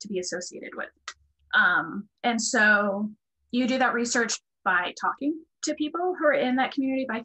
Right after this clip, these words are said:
finding where they gather, so digitally mostly, um, you know, Facebook groups that they're in, um, conferences that they attend,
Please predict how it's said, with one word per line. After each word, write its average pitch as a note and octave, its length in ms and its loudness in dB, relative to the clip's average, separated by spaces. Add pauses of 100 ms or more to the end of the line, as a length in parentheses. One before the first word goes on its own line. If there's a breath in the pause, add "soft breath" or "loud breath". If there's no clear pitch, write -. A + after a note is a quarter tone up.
finding A#3 540 -2 (400 soft breath)
where A#3 300 0
they A3 440 -4
gather, C#4+ 480 -2 (280)
so - 220 0
digitally A#3+ 680 -2
mostly, C4+ 540 -2 (440 loud breath)
um, F#3 520 0 (420)
you A3+ 80 0
know, E3+ 220 0 (200)
Facebook D#4 340 -2
groups C4 280 -8
that A#3+ 160 -2
they're A#3 160 0
in, G#3+ 480 -2 (180)
um, F#3+ 400 2
conferences C4+ 640 0
that B3 180 -2
they A3+ 440 -4
attend, G3+ 600 -2